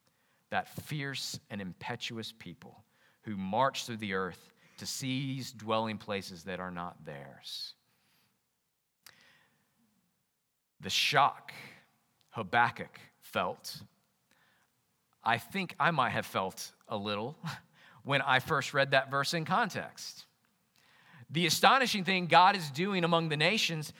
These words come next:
isn't him bringing about deliverance from all these bad things.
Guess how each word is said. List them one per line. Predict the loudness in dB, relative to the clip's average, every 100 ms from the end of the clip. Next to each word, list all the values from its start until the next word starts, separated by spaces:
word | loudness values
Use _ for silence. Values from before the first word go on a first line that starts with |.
| -18 -2
isn't | 0 2 0 -4 -6
him | -2 0
bringing | 2 4 4 4
about | 8 8 6
deliverance | 2 2 2 0 -2
from | 0
all | 0
these | 0 2
bad | 4 4 2
things. | 0 0 -6